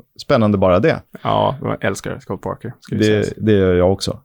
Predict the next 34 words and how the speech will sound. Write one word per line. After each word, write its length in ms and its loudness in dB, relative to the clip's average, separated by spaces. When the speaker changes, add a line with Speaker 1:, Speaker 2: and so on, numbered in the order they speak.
Speaker 1:
eh, 140 -4
såklart. 440 -6
Eh, 240 2
men 180 4
det 120 4
är 40 4
att 120 0
de 140 2
har 240 4
ingen 180 2
riktig 300 0
förstemålvakt. 1000 0
Det 60 -2
var 100 4
Mark 300 2
Travers 340 2
som 160 0
stod. 380 2
Det 60 4
verkar 380 2
väl 100 2
som 180 2
han 160 4
får 160 0
förtroendet 580 2
nu 180 2
tills 220 -4
vidare 300 4
om 80 2
de 160 2
inte 200 -2
tar 140 0
in 160 2
någon. 220 2